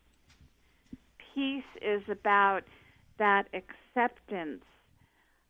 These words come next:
and being open and being vulnerable in terms of who you are. And expressing that in the world. Not necessarily expressing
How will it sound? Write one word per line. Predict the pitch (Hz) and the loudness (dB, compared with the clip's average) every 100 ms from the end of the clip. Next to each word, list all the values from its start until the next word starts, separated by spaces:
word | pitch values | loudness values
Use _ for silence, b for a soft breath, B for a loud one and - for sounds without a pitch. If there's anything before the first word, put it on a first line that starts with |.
| _ | _
and | 220 214 | 0 2
being | 214 214 220 - | 2 0 -2 -2
open | 208 233 - - 240 190 | 0 0 -2 -6 -4 -4
and | 180 180 170 - _ _ _ _ 208 | -6 -8 -10 -12 _ _ _ _ -6
being | 220 208 202 190 185 | -2 0 -2 -6 0
vulnerable | 202 247 262 208 185 175 175 175 b b b b b b b _ - _ _ | 0 0 -4 -6 -4 -2 0 -2 b b b b b b b _ -20 _ _
in | 214 208 | -4 -2
terms | - 226 214 214 | -2 -2 -2 -6
of | 196 - | -8 -6
who | 214 208 | -4 -4
you | 202 196 | -2 -4
are. | 202 349 392 - - - _ _ _ _ _ _ _ - | -2 -4 -6 -10 -14 -20 _ _ _ _ _ _ _ -6
And | 220 | -4
expressing | 220 - - 247 302 - 240 190 180 | -4 -8 -4 0 0 -2 -6 -6 -2
that | 180 170 - | 2 2 0
in | 202 196 | -6 -6
the | 196 | -4
world. | 190 226 294 233 - _ - _ _ _ _ _ _ _ _ _ _ _ _ - | -4 -2 -2 -4 -8 _ -20 _ _ _ _ _ _ _ _ _ _ _ _ -6
Not | 220 233 247 254 254 | 2 6 6 4 0
necessarily | 240 208 226 - 226 208 202 196 185 | -6 -6 -12 -6 0 2 2 0 -2
expressing | - - - 208 202 196 - 202 196 185 | -6 -16 -4 2 2 0 -6 -4 -4 -6